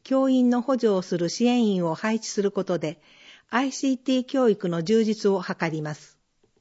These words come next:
医療福祉費支給事業、マルフク、拡充、七百三十四万円。ひとり親家庭の外来、入院にかかる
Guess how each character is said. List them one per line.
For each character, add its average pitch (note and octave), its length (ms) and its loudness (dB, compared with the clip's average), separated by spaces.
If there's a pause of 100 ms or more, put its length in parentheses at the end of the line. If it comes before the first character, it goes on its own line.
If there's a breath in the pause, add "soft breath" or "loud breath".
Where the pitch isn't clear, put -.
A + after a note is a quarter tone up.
(2250 loud breath)
医 A3 120 4
療 C#4 240 2
福 - 220 -4
祉 C4+ 180 0
費 F3 160 2
支 - 160 -10
給 C4 220 2
事 A#3+ 140 2
業、 E3 360 -2 (500 soft breath)
マ G#3 160 0
ル B3+ 120 2
フ - 160 -14
ク、 - 240 -12 (680)
拡 G3 320 2
充、 F#3 320 0 (640 soft breath)
七 B3+ 280 0
百 C4+ 220 -2
三 B3 280 0
十 F3 200 2
四 F#3+ 300 0
万 E3+ 240 -2
円。 D#3 220 -8 (1120)
ひ - 160 -20
と D4 120 0
り D4 140 2
親 D4 220 0
家 C#4+ 200 -4
庭 G3 220 2
の E3 260 -4 (140)
外 A#3+ 300 0
来、 A3 240 2
入 A#3+ 320 2
院 C4 180 4
に A#3+ 100 4
か A3+ 140 -2
か A3+ 160 -2
る E3 220 -4